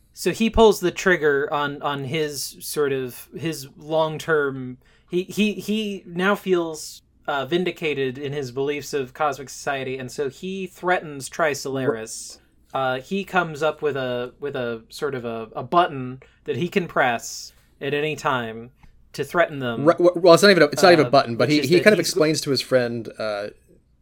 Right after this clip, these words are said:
Speaker 2: I don't know what the guy's, Shi, Shi, Shi Qiang? Who, he, he's, he, he explains it to him, but in, in,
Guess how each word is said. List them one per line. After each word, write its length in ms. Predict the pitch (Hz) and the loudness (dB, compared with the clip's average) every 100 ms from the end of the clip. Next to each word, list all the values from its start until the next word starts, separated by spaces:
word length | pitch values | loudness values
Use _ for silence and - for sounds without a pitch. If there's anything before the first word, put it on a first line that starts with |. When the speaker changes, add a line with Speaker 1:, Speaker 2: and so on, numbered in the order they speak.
| _ | _
Speaker 2:
I 80 | 117 | -6
don't 100 | 113 | -4
know 80 | 110 | -8
what 80 | |
the 60 | 104 | -6
guy's, 200 | 104 101 | -6 -6
Shi, 240 | - - 139 | -6 -6 -4
Shi, 360 | - 131 127 | -2 -2 -2
Shi 220 | 123 - 131 | -4 -6 -4
Qiang? 440 | - 127 143 175 _ _ | -2 -2 -2 -8 _ _
Who, 140 | 151 - | -2 0
he, 160 | 151 | 0
he's, 260 | 156 147 - | 0 -2 -4
he, 220 | 147 156 _ - - | -6 -6 _ -20 4
he 120 | 180 | 10
explains 360 | 185 - 214 202 | 10 10 6 6
it 80 | 165 | 2
to 60 | |
him, 160 | 156 151 | 2 4
but 100 | 135 | 4
in, 80 | 143 | 4
in, 220 | 160 165 | 4 2